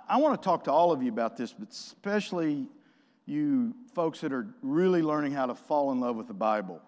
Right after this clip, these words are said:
you younger folks. And if there's any older folks that are learning how to fall in love with the Bible, here's what I want you not to do. This is not a textbook.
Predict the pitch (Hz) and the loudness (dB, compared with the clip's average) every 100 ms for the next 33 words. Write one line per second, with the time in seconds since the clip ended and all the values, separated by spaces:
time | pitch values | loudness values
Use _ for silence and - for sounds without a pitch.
0 | - 120 120 123 120 - 82 67 - - | -8 -4 -2 -2 -4 -8 -14 -14 -20 -20
1 | _ _ _ _ _ _ 143 139 143 123 | _ _ _ _ _ _ -6 -4 -4 -4
2 | 156 151 147 160 160 - 127 - 117 117 | -2 0 0 0 -4 -4 -6 -6 -6 -4
3 | 117 113 110 98 131 120 113 117 110 107 | -4 -4 -6 -8 -8 -8 -8 -10 -10 -12
4 | 113 110 110 101 104 _ _ _ _ _ | -10 -4 -4 -6 -12 _ _ _ _ _
5 | _ _ - 220 226 208 175 180 175 - | _ _ 0 0 2 2 4 2 0 -4
6 | 160 135 139 160 185 185 185 190 160 156 | -6 -4 0 4 6 6 2 -4 0 0
7 | 113 87 - - _ _ _ _ _ _ | 0 -6 -16 -20 _ _ _ _ _ _
8 | _ _ _ _ _ _ _ _ _ _ | _ _ _ _ _ _ _ _ _ _
9 | _ _ - 190 160 180 156 - - 175 | _ _ -8 -6 0 2 2 0 -2 -2
10 | - 117 85 - | -4 -10 -10 -12